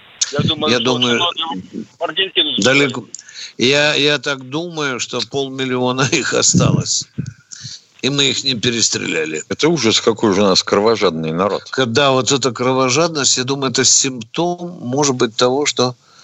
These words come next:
Speaker 2: ну, народ не видит результата, что ли, а? Вот
Speaker 3: Может
Speaker 2: почему
Speaker 3: быть.
Speaker 2: такая жажда,
Speaker 3: Ну,
Speaker 2: жажда
Speaker 3: хотелось
Speaker 2: такая,
Speaker 3: бы,
Speaker 2: а?
Speaker 3: конечно, чтобы всё в раз по свистку, хлоп и через Днепр.
Speaker 2: Какой-то дурак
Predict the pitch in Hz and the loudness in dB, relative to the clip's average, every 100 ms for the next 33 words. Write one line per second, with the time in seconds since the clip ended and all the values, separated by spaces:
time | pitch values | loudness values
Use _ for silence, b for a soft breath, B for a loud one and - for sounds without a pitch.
0 | b b b b _ - 139 143 151 135 | b b b b _ 0 2 2 0 -2
1 | 123 113 127 143 131 120 113 107 80 135 | -4 -4 -4 -4 -4 -2 -2 -2 -2 -2
2 | 143 117 - 107 90 90 101 101 - - | -2 -4 -2 0 0 -2 -2 -6 -10 -20
3 | 95 95 98 139 160 170 135 120 117 131 | -12 -6 2 2 4 2 2 0 -2 -2
4 | 127 123 - 101 - 135 139 117 123 - | 0 -2 -2 0 2 2 0 0 -4 -8
5 | B B B B - 123 127 143 139 127 | B B B B -8 -2 2 2 2 0
6 | 175 165 113 110 135 - 139 131 131 120 | 0 2 0 0 -4 -2 2 4 2 0
7 | - 95 - - 117 117 110 - 147 143 | -8 -12 -10 -2 0 2 2 2 4 4
8 | 110 123 143 139 - 117 107 113 120 - | 4 4 4 0 -2 -2 -2 2 2 2
9 | - - 147 135 - 127 143 - 107 127 | -2 2 4 4 4 4 4 2 0 2
10 | 113 101 85 90 82 - - _ _ _ | 2 2 2 2 2 0 -4 _ _ _
11 | _ _ _ _ - - - - - - | _ _ _ _ -20 -20 -20 -20 -20 -20
12 | - - - - - - - - - - | -20 -20 -20 -20 -20 -20 -20 -20 -20 -8
13 | B B B - 127 123 196 160 147 143 | B B B 0 0 2 0 2 0 2
14 | 135 135 131 - | 4 4 2 -6